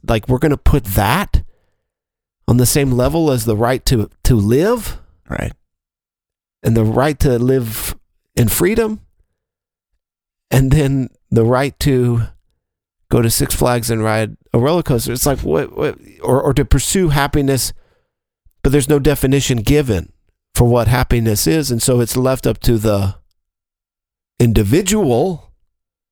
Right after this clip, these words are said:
Speaker 1: to determine whatever that is for themselves. And that's what it's saying. That's what it's implying,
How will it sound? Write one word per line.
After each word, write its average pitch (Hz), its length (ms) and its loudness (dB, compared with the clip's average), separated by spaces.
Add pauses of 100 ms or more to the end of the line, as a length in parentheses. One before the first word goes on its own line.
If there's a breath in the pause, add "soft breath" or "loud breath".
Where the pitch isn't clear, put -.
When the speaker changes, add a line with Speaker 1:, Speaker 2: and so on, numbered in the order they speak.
(480)
Speaker 1:
to 123 100 2
determine 120 480 2
whatever 120 340 0
that 110 160 0
is 113 180 0
for - 120 -4
themselves. 101 720 0
And 139 160 -2
that's 165 200 0
what 143 140 2
it's 110 140 -4
saying. 127 280 0
That's 127 200 -2
what 139 120 0
it's - 160 -2
implying, 82 560 0